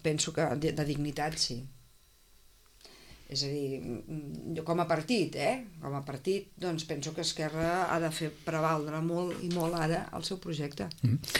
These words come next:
Speaker 2: A partir del que ens han dit, eh, aquests dies, i com a hipòtesi de futur, què li faria falta a Sitges des del punt de vista,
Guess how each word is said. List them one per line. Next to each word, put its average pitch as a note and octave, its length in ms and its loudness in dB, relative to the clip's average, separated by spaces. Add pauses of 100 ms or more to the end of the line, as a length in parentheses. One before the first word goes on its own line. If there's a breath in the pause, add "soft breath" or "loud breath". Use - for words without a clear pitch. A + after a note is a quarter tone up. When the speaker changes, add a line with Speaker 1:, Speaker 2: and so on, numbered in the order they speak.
Speaker 2:
A A#2 100 6
partir D#3 240 10
del C#3+ 140 12
que - 100 12
ens A#2+ 140 12
han A#2 100 12
dit, A#2+ 220 8
eh, G2+ 320 6
aquests A2+ 320 10
dies, G2 320 8 (220)
i A2 100 0 (120)
com A2 160 2
a A2 40 4
hipòtesi B2 500 10
de G#2+ 80 8
futur, G#2+ 400 4 (580)
què E3 140 12
li F3 100 10
faria C#3 320 12
falta F#2+ 460 6 (260)
a G#2+ 80 6
Sitges C#3 460 10
des G#2+ 160 4
del A2 120 8
punt D3 180 8
de A#2+ 60 8
vista, B2+ 420 8